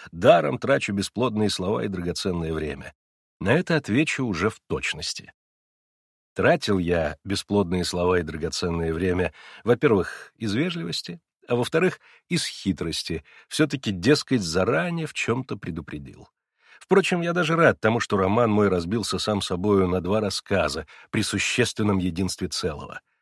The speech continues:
Познакомившись с первым рассказом, читатель уже сам определит, стоит ли ему приниматься за второй. Конечно,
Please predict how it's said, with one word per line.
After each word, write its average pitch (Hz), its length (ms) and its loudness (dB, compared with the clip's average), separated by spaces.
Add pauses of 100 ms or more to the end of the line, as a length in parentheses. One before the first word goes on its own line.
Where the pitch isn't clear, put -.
(320)
Познакомившись 98 720 0
с - 80 -6
первым 113 340 2
рассказом, 117 600 2 (200)
читатель 175 440 -6
уже 151 160 -4
сам 131 240 -2
определит, 110 520 -2 (240)
стоит - 460 0
ли 165 120 -2
ему 139 200 -4
приниматься 101 680 -4
за 85 120 -6
второй. - 540 -10 (600)
Конечно, 90 600 0